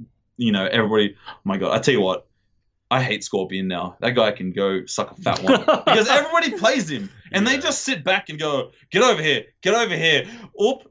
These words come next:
Speaker 1: jump, fake jump into teleport." They all do the same fucking thing. I'm used
Speaker 3: Yeah.
Speaker 1: to it. I'm, I don't care. All right, you're gonna do this teleport thing. I'll grab you and I'll just throw you into my spinny blade hat. All right, just get out of my face. Um, but yes, Scorpion can suck a fat dick. Anyway, Mortal Kombat eleven is real good.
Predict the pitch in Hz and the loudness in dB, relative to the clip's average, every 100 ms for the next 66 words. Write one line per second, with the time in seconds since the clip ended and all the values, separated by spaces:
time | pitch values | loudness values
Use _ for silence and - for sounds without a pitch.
0 | 156 - 254 240 220 _ - 269 254 185 | -12 0 2 2 -2 _ -2 -2 0 -2
1 | 220 190 214 208 190 175 139 117 - 277 | -2 0 -2 0 2 0 0 -4 2 4
2 | 349 320 233 - 247 247 208 185 175 139 | 4 2 -2 0 0 0 -2 -4 -6 -4
3 | 180 123 - - 208 302 - 165 123 156 | -2 -2 -6 -8 0 0 0 -2 -4 -4
4 | 160 214 262 226 - 269 170 - 143 170 | -2 2 2 2 2 2 2 -2 -2 2
5 | 233 233 254 247 220 240 226 233 233 220 | 0 -2 -4 -4 -4 -4 -4 0 2 2
6 | 233 240 240 226 - 190 180 254 254 190 | -2 0 0 -2 -8 -6 0 2 2 -2
7 | 185 180 180 175 190 185 - 214 214 214 | -4 -2 -4 -4 -8 -8 -6 0 2 0
8 | 196 185 - - 214 208 156 196 220 160 | -2 -2 -4 -4 -2 -2 -2 0 0 0
9 | 107 87 117 120 170 - - - - _ | -2 -4 -2 2 2 -2 -10 -16 -18 _
10 | _ - 208 185 147 - - - _ _ | _ 0 0 0 -4 -8 -14 -18 _ _
11 | _ 131 131 113 113 160 190 135 - - | _ 0 0 -2 -4 0 0 0 -4 -16
12 | - 175 156 131 110 101 110 101 104 92 | -10 -8 -6 -4 -6 -6 -8 -8 -10 -10
13 | - - 131 107 - _ - - 185 208 | -16 -4 0 0 -4 _ -20 2 4 6
14 | 220 214 202 156 139 190 160 110 | 6 6 4 2 -2 0 0 -2